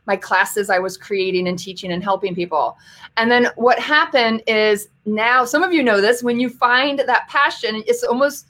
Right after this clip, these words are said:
I don't know about you, but, like, I'll get, like, obsessed. When I, when I have something, like, when I started learning French ring, I was just, like, so obsessed. I would travel all over the U S. I would go, I would drive twenty-four hours to train with one of the top trainers in the world.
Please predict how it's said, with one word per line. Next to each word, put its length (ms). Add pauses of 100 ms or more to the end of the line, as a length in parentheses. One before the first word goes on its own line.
(140)
I 80
don't 100
know 60
about 160
you, 100
but, 200
like, 180
I'll 160
get, 160
like, 140
obsessed. 600 (260)
When 120
I, 220
when 140
I 160
have 440
something, 320
like, 140
when 100
I 80
started 540
learning 300
French 340
ring, 320 (260)
I 80
was 120
just, 120
like, 140
so 240
obsessed. 440
I 80
would 180 (260)
travel 400
all 180
over 160
the 120
U 160
S. 440
I 140
would 180
go, 300
I 40
would 120
drive 240
twenty-four 480
hours 300
to 100
train 300
with 120
one 100
of 60
the 60
top 240
trainers 420
in 80
the 80
world. 480